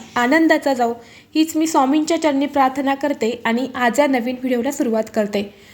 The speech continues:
उद्या बारा ऑगस्ट, वार मंगळवार, आणि या दिवशी आलेली आहेत अंगारकी संकष्टी चतुर्थी.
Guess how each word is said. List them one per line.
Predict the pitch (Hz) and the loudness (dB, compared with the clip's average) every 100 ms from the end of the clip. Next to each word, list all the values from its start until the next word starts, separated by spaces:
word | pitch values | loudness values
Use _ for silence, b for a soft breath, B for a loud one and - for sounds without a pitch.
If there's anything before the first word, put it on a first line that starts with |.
| B - | B -2
उद्या | 277 302 302 | 2 4 4
बारा | 294 254 262 285 - | 4 4 2 -2 -2
ऑगस्ट, | 254 262 262 262 - | -4 -2 -4 -6 -14
वार | 240 247 247 254 277 262 | -8 -4 -2 -4 -6 -4
मंगळवार, | 247 233 269 294 240 220 B B B - | 0 2 4 4 4 2 B B B -8
आणि | 247 233 | -4 -2
या | 254 | -2
दिवशी | 269 277 262 - 269 285 - | 0 -2 -2 0 2 2 0
आलेली | 254 247 | 0 2
आहेत | 240 233 247 220 - | 2 2 0 -2 -2
अंगारकी | 233 240 233 240 240 240 285 | -2 0 0 0 -2 0 -2
संकष्टी | 285 233 233 247 254 - 285 | 2 0 0 -2 -2 -2 0
चतुर्थी. | 262 233 226 - 208 | -2 -2 -4 -2 -4